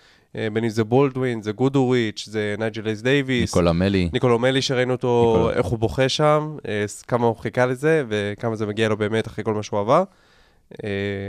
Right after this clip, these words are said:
Speaker 1: אז הם באמת, אה, ראויים, בפיינל פור הזה הם היו, אה, סופיריור לגמרי בשני המשחקים שלהם, אה, ומגיע להם.
Speaker 2: חד משמעית, אני חושב ש-, אתה יודע, זו קבוצה שכביכול שאתה בונה קבוצה, אתה תמיד אומר,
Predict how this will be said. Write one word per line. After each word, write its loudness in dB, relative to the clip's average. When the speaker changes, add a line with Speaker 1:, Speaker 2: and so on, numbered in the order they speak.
Speaker 1:
אז -4
הם -2
באמת, 2
אה, 2
ראויים, 2
בפיינל 0
פור 0
הזה -2
הם -4
היו, -2
אה, -4
סופיריור 2
לגמרי 0
בשני -6
המשחקים -8
שלהם, 0
אה, -2
ומגיע -4
להם. -8
Speaker 2:
חד -2
משמעית, -2
אני -2
חושב -2
ש-, -2
אתה -4
יודע, 4
זו 0
קבוצה 2
שכביכול -2
שאתה -2
בונה 2
קבוצה, -2
אתה -4
תמיד -4
אומר, 2